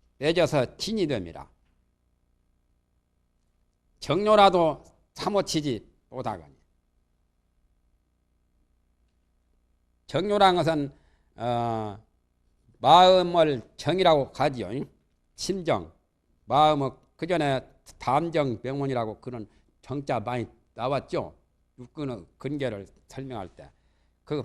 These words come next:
마음 심정으로 안다고 해도 능히 사모치기가 어렵단 말이에요. 그러니까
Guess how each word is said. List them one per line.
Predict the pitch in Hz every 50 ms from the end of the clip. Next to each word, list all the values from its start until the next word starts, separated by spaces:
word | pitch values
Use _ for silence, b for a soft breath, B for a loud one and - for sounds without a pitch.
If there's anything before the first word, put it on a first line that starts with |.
| - _ _ _ _ _ _ _ _ _
마음 | - 101 110 127 147 160 180 190 202 190 160 131 110 - - _ -
심정으로 | - - - 208 226 220 208 214 190 180 160 156 160 190 220 208 - b b b b b b b b _ _ _ _ _ _ _ _ _
안다고 | - 107 131 151 160 160 147 147 131 117 110 - - -
해도 | 135 143 156 127 135 101 78 - _ _ _ _ _ _ _ _ _ _ _ _ _ _ _ _ _
능히 | - 127 135 135 127
사모치기가 | 104 - - 165 170 147 - - - 131 113 110 92 78 71 - _
어렵단 | - 110 120 113 - - 98 80 76
말이에요. | 71 71 - _ _ _ _ _ _ _ _ _ _ _ _ _ _ _ _ _ _ _ _ _ _ _ _ _ _ _ _ - - _ _ _ _ _ _
그러니까 | - - 220 220 214 180 175 160 147 - - -